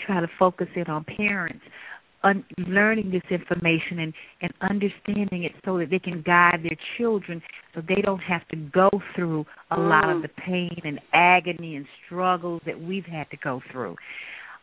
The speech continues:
Speaker 1: Um, another side of that is I have a lot, I'm a nine. I was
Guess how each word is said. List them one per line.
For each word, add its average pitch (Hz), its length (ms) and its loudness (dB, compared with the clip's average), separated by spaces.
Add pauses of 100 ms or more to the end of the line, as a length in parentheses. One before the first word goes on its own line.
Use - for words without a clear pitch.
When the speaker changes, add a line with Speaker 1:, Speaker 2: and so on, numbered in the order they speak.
Speaker 1:
Um, 156 300 2 (380)
another 185 420 0
side 175 220 0
of 160 80 -6
that 160 160 0
is 156 160 -4
I 185 120 6
have 185 180 -4
a 165 40 -4
lot, 165 400 0
I'm 170 160 -2
a 202 40 -2
nine. 151 640 -4
I 160 100 -8
was 160 120 -6